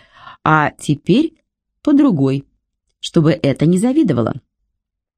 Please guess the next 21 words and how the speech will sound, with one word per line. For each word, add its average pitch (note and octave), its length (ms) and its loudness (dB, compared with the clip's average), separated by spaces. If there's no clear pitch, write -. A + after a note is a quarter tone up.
Пришлось D#3+ 380 -2
подчиниться, G#3 580 -2
шлепок E3 420 -2
оказался A3+ 460 -2
не C4+ 120 2
сильным, B3 320 2
но C4+ 100 2
звонким, E3 580 0
и F#3+ 100 0
почти F3 320 -2
в - 80 -4
то F3 160 0
же D3+ 100 0
мгновение G#3 500 0
Лара B3 320 -2
ловко A#3 480 -2
вывернулась F3+ 840 -2
и C#4 100 2
легла E3 320 0
на B2+ 180 -2
спину. B2 360 -8